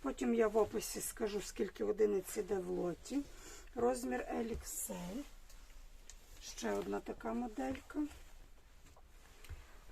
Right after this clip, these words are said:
Розмір L. Такого плану літні шортики. Розмір L X L.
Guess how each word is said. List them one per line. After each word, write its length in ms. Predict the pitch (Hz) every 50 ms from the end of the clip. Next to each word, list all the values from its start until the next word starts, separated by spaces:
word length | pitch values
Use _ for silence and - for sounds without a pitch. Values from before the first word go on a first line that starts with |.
| - - - - - - - - - - - - - - -
Розмір 460 | 214 202 190 190 202 196 202 226 - - -
L. 360 | 208 185 180 180 190 254 269 - - - - - - - - - - - - - - - - - - - - - - - - - - - - - - - - - - - - - - -
Такого 480 | 262 226 - - 214 196 185 170 233
плану 460 | 233 - 240 247 254 262 269 277 277 254
літні 340 | 277 277 277 - 285 285
шортики. 800 | - - - - 277 269 262 - - - 285 - - - 285 277 - - - - - - - - - - - - - - - - -
Розмір 480 | 277 262 262 262 247 - 277 269 277 277 -
L 220 | 262 254 254 247 -
X 360 | - - - - - - 277
L. 240 | 262 262 262 254